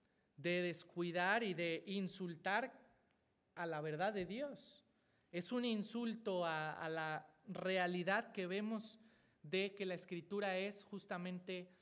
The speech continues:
suficiente para todo asunto de la vida y la piedad. Entonces, eh, por eso nuevamente ese énfasis de que la única herramienta en la consejería bíblica es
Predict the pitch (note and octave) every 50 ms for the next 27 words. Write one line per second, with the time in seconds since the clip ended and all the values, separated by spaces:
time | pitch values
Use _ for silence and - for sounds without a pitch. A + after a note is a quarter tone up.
0 | _ _ _ - - - G#3 G#3 G3 - A3+ G3 E3 - - G3+ G3+ G3+ G3 F#3+
1 | F3 F3+ D#3+ D3 C#3 D#3 D3+ D3 D3 - F3 F3 F3 F3+ E3 D#3 - F3+ E3+ E3
2 | D#3+ F3 E3 D#3+ D3+ D3 C#3+ C#3+ D3+ D#3+ D#3+ D#3 D3+ D3+ - - _ _ _ _
3 | - D#3+ D#3 D3+ D3 D3+ D3+ D#3 D3+ D3+ D3 C#3+ C3 B2 - - _ _ _ _
4 | _ _ _ _ _ _ _ _ _ _ _ _ _ _ _ _ _ - E3+ D#3+
5 | D#3+ F#3+ F3+ F3 F3 F#3 F3+ E3 D3+ - - - - - - - - F#3 E3 D#3+
6 | E3 D#3+ D#3 D#3 - F#3 F#3 G3+ G#3 G3+ - G#3 F#3+ F#3 F#3 F#3 F#3 F#3 F#3 F3+
7 | F3+ F3+ F3+ E3 E3 D#3+ D#3+ F3 F3 E3+ - G3 F#3 F3+ F3+ F3+ F3 F#3 F3 E3+
8 | - - E3+ D#3 C#3+ D#3 D3 D3+ - D#3 D3+ D3+ D3 C#3+ D3 D#3 E3+ F#3+ A3+ B3+
9 | B3+ A3+ A3+ G#3+ F#3 E3+ D#3+ D#3 D#3 D#3 E3 E3+ E3 D#3 - D#3 D3 D3+ E3 F3+
10 | F3+ - F#3+ F3 - - D3 - E3+ D#3+ E3 E3 E3 F3 E3+ E3+ F3 E3+ - F3+
11 | E3+ D#3 D#3+ - - E3 E3+ G3+ G#3 - -